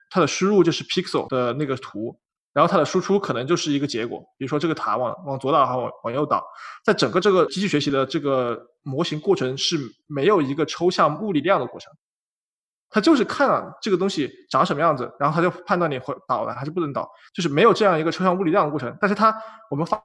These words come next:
现结果就是你的训练集足够大的时候，它也能做出很好的这个 performance，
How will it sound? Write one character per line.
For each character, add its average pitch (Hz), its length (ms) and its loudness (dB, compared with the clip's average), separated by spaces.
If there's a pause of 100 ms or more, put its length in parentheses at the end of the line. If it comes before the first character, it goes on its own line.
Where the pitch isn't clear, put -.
(120)
现 208 160 0
结 156 120 -2
果 180 60 2
就 175 60 2
是 180 240 0
你 147 80 -8
的 143 100 -8
训 - 220 0
练 202 160 2
集 147 140 -6
足 139 140 -10
够 190 100 -2
大 240 180 6
的 120 80 2
时 - 100 -6
候， 127 140 -2
它 - 140 0
也 143 160 0
能 113 100 -6
做 175 100 -4
出 165 100 -4
很 151 140 -6
好 131 140 0
的 - 180 -6
这 - 120 -8
个 151 100 -4
performance， 143 420 -8